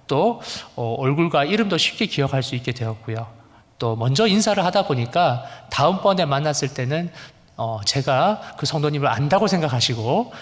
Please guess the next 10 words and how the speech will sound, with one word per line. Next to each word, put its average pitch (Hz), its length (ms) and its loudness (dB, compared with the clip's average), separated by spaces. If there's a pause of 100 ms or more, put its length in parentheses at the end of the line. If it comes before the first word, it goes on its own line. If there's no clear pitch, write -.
(160)
반갑게 165 520 0
인사를 117 680 -2
해주셨습니다. 120 760 -4 (300)
참 226 180 0
여러 156 220 4
가지 180 260 2
장점이 143 480 0
있었다 127 460 0
생각이 131 340 -4
듭니다. 110 460 -8